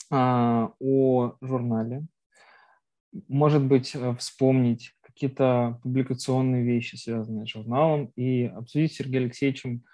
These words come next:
а, место, а, журнала в, в науке и практике, а, помощи, а, людям с расстройством аутического спектра и, а, с аутизмом. Вот. А, Сергей Алексеевич,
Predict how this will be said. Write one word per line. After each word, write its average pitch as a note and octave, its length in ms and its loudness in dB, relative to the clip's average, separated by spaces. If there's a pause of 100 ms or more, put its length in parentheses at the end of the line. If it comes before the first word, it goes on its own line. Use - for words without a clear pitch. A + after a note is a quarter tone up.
(220)
а, A#2 180 0
место, B2+ 720 0 (380)
а, A#2+ 520 2
журнала B2 600 4
в, A#2+ 460 0 (440)
в B2 140 -6
науке B2+ 520 2
и - 20 -2
практике, B2+ 760 -4 (100)
а, A2+ 420 -10 (760)
помощи, C3 560 2 (220)
а, A#2 380 -8
людям C#3 280 0
с - 100 -14
расстройством C3 540 -6
аутического A#2+ 480 -10
спектра A#2+ 600 -12
и, A2+ 320 -4 (320)
а, A2+ 100 -8
с - 160 -8
аутизмом. B2 560 0
Вот. - 180 -12 (380)
А, A#2 440 4
Сергей C#3+ 320 4
Алексеевич, D#3+ 400 2